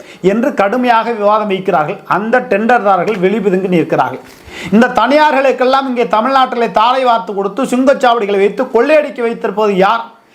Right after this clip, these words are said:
மாநில அரசா, மத்திய அரசா? மத்திய அரசே செய்தாலும் அது மாநில அரசு வந்து கண்டிக்கணுமா வேண்டாமா? நான் கார் வாங்கும்போது நான் வந்து கார் வரி கட்டியிருக்கேன், காருக்குன்னு வரி கட்டியிருக்கேன் சாலையில போகும்போது. அப்புறம் மீண்டும் எதற்கு சுங்கச்சாவடி?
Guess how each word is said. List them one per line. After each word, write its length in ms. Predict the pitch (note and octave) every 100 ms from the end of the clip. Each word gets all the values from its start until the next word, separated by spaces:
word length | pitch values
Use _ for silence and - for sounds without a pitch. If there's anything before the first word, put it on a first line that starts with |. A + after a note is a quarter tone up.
| - -
மாநில 460 | - A3 B3+ C4 A3
அரசா, 240 | G3 F3
மத்திய 320 | A3+ F#3+ A#3+
அரசா? 260 | F#3+ F3+ D#3+ - - - -
மத்திய 380 | F#3+ G#3+ D4+ C#4
அரசே 320 | C4 C4+ D4
செய்தாலும் 480 | B3 C4 A#3 A#3 D4+
அது 180 | A#3+
மாநில 400 | A3+ G#3+ C#4+ D4
அரசு 260 | C4+ A#3+ A#3+
வந்து 200 | A#3 A#3
கண்டிக்கணுமா 640 | C4+ A3 A#3 A3 G#3+ A3+
வேண்டாமா? 460 | A3 F3+ E3 D#3+ D#3+ - - -
நான் 280 | - F3 G#3+
கார் 320 | G3+ A3+ C#4
வாங்கும்போது 580 | C#4 C4+ B3+ B3 C4+ C#4+
நான் 200 | C4+ A#3+
வந்து 240 | A#3+ A3+
கார் 260 | B3+ A3+ C4
வரி 200 | B3+ A#3
கட்டியிருக்கேன், 600 | A3 F#3+ A3 F#3+ F3 F3+
காருக்குன்னு 440 | G#3+ B3 A#3 B3
வரி 220 | G#3 G#3 B3
கட்டியிருக்கேன் 480 | G3 F#3 C#3+ D#3+ F#3 - _ _ _ _ - - - -
சாலையில 380 | G3 A3 A3 E3
போகும்போது. 600 | G3+ F#3 D3+ D#3 G3 - - -
அப்புறம் 300 | F#3+ C4+ A#3+
மீண்டும் 320 | B3+ D#4 D#4+
எதற்கு 460 | C4+ C4+ C4 A3 B3+
சுங்கச்சாவடி? 640 | C4 B3 A#3 G#3+ B3 -